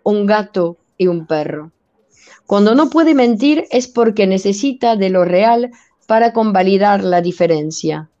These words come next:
Él necesita que el gato haga miau y que el niño llore para diferenciarse de un gato. Más adelante, en su crecimiento,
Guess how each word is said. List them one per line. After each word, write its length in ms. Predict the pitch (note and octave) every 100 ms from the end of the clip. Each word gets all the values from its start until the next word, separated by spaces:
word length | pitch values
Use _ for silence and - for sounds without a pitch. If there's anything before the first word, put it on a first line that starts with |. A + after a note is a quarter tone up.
| _ _ _ _
Él 240 | G3+ G#3
necesita 600 | G#3+ G3+ G#3+ G#3 B3+ B3
que 100 | A3
el 140 | G3+ G3+
gato 420 | A#3 A#3 G#3+ G#3+
haga 280 | A3+ A3 G#3
miau 540 | G3+ G3+ F3+ D#3+ E3 - _ _ _ -
y 120 | F3
que 100 | F3+
el 100 | E3+
niño 380 | A3+ A3+ A3+ G#3+
llore 420 | A3+ A#3 G3 G3
para 320 | G3 F3+ F#3
diferenciarse 960 | F3+ F3 E3 D#3+ E3 - A3 G#3 G3+ F#3
de 100 | E3+
un 140 | D#3+
gato. 420 | G3 G3+ - B2 _ _ _ _ _ _ _ _ -
Más 280 | G#3+ B3
adelante, 760 | B3 G#3+ G3 A3+ A3 G#3 F3 G#3 _
en 140 | E3 D#3+
su 180 | B3+
crecimiento, 960 | A#3+ A3 G#3 F#3 G3+ G#3+ G3 G3+ D#3+ F3+